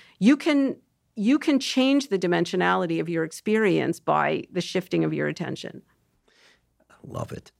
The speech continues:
Speaker 2: And, uh, forgive me for giving another example, but I think it's one that will resonate with both of us and hopefully with our listeners as well, which is, um, the great Oliver Sacks, neurologist and author,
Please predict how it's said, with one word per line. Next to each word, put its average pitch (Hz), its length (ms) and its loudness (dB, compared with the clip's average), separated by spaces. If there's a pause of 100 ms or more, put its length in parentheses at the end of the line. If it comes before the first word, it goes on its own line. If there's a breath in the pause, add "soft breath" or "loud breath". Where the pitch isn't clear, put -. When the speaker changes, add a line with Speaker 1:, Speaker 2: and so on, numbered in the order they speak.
(140)
Speaker 2:
And, 98 360 2
uh, 90 200 2 (480)
forgive 110 300 4
me 104 100 6
for 95 120 0
giving 95 200 4
another 87 280 4
example, 80 420 0
but 80 100 0
I 80 40 0
think 85 160 2
it's - 120 -4
one 82 160 2
that - 120 -4
will 73 100 -2
resonate 78 420 -2
with 80 160 -6
both 80 200 -4
of 73 80 -6
us 78 180 -2
and 76 80 -10
hopefully 78 400 -4
with 76 160 -6
our 73 100 -6
listeners 80 440 -6
as 78 120 -6
well, 85 240 2
which 82 180 -4
is, 92 120 2 (480 loud breath)
um, 90 360 2
the 113 80 4
great 110 220 4
Oliver 90 300 0
Sacks, - 560 -6 (240)
neurologist 85 640 2
and 82 100 -2
author, 78 400 -4